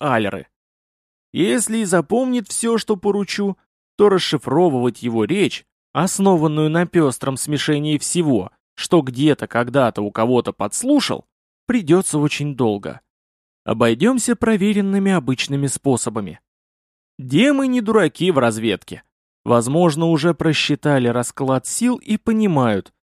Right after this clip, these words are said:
что нам по стандартной логике местных войн остается лишь одно — закрыться в замке.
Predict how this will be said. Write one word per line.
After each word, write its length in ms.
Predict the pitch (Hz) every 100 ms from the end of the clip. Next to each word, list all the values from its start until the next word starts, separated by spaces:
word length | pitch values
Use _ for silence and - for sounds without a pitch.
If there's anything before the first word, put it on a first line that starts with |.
| _
что 240 | - - 131
нам 300 | 151 262 233
по 100 | 226
стандартной 600 | - 202 202 202 196 196
логике 480 | 190 185 185 -
местных 500 | 170 170 170 - 131
войн 400 | 120 208 277 254 - _
остается 640 | - 139 - 120 127 147 135
лишь 240 | 135 127
одно — 380 | 147 151 120 78 _ _ -
закрыться 520 | 285 285 262 247 247
в 60 | 202
замке. 440 | 143 104 - -